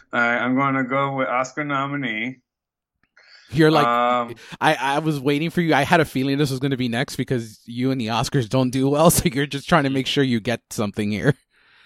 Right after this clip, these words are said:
Speaker 1: Miracle on Thirty-fourth Street.
Speaker 2: Yep, very good, very good there. Um, wanna talk about it? <laughs>
Speaker 1: Um,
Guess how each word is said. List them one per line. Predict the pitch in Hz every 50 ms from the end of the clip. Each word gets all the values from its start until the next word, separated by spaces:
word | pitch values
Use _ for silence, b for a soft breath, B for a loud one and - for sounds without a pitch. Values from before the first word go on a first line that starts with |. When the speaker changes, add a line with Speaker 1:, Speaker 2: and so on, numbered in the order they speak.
| b b b b -
Speaker 1:
Miracle | 123 127 139 143 147 147 147 147 147
on | 143 135 131 131
Thirty-fourth | 135 131 127 123 - - 127 120 113 -
Street. | - - 110 104 98 95 - _
Speaker 2:
Yep, | - 98 113 131 - _ _ _ -
very | 107 110 110 110 107 107
good, | 104 107 98 95 87
very | 95 98 92 90 90
good | 87 98 90 76
there. | 90 87 82 82 87 87 _ _ _ _ -
Um, | 98 104 101 98 95 92 92 87 85 85 87 87 - B B B B B B B B B B B _ _ _ _ _ _ _ _ _ _ _ _ _ - -
wanna | 107 95 95 101 107 98 98
talk | - 101 101 -
about | 127 131 139 165
it? | 185 208 - B B
<laughs> | B B B B B B B B B _ _ _ _ _ _
Speaker 1:
Um, | - 139 143 147 147 151 151 147 147 147 147 143 139 135